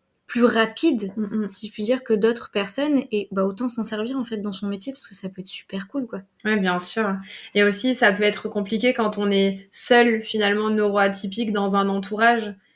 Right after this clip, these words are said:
Speaker 2: de partager, parce qu'en fait, on se sent, bah, différent, ou comme tu disais, on va culpabiliser de pas réagir comme d'autres personnes, ou de pas comprendre comme d'autres personnes. Donc, euh,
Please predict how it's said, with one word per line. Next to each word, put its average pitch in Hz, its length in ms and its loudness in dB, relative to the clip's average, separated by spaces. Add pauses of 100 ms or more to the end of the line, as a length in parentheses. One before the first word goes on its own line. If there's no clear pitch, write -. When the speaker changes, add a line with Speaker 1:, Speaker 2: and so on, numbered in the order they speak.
(180)
Speaker 2:
de 196 420 2
partager, 196 540 2
parce 196 180 0
qu'en 202 80 -4
fait, 220 180 0
on 202 60 -4
se 196 180 -4
sent, 190 140 -4 (560)
bah, 180 140 0
différent, 196 720 -2
ou 202 180 0
comme 202 200 -4
tu - 200 0
disais, 214 140 2
on 208 60 0
va 190 120 2
culpabiliser 196 560 0
de 196 80 0
pas 190 180 -2
réagir 196 440 0
comme 196 200 -2
d'autres 190 180 -6
personnes, 214 400 -4
ou 202 40 -4
de 196 80 0
pas 196 180 0
comprendre 208 540 -8
comme 202 220 -4
d'autres 196 180 -6
personnes. 226 400 -6 (500)
Donc, 196 220 -4
euh, 190 300 2